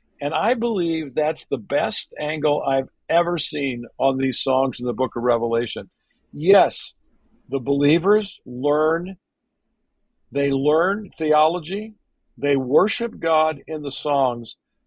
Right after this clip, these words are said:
but these songs carry a message that is resisting the way of Rome, and it is giving them the courage to be dissident disciples who, when their lives or w-, words are on the line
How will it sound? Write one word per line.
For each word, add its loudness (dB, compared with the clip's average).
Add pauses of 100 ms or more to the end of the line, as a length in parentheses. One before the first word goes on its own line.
(120)
but -6
these -4
songs 0
carry 0
a 0
message -4 (280)
that -2
is -2
resisting -2
the -4
way 2
of -2
Rome, 0 (420)
and -2
it 0
is -4
giving 2
them 0
the -6
courage 0
to -8
be -6
dissident -2 (640)
disciples 0 (340)
who, -4
when 0
their 2
lives 0
or -2
w-, -6
words 0
are -6
on 2
the 2
line 0